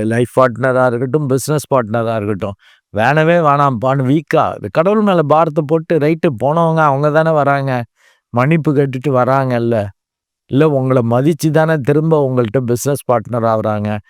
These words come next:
அதை அக்செப்ட் பண்ணிக்கணும். பதினெட்டு ஆறு ரெண்டாயிரத்தி இருபத்தஞ்சு முதல் சனி பகவான் ரேவதி நட்சத்திரத்துல பயணிக்க ஆரம்பிப்பார். அது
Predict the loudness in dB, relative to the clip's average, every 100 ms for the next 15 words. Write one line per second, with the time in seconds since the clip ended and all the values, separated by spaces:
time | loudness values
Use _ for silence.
0 | _ _ -2 2 2 0 -4 -2 -2 -2
1 | -4 -6 -8 -4 0 2 2 2 0 2
2 | 4 4 0 -2 0 0 2 2 2 0
3 | 2 2 0 -2 -2 0 0 0 0 -2
4 | 0 0 0 0 -2 -4 -4 -2 -2 0
5 | -2 0 0 -2 -4 -10 _ _ _ _
6 | _ _ 0 2 4 4 4 4 2 0
7 | -2 -2 0 0 0 0 0 0 -2 -2
8 | -2 0 -2 -2 -4 -8 -8 _ _ _
9 | _ -2 0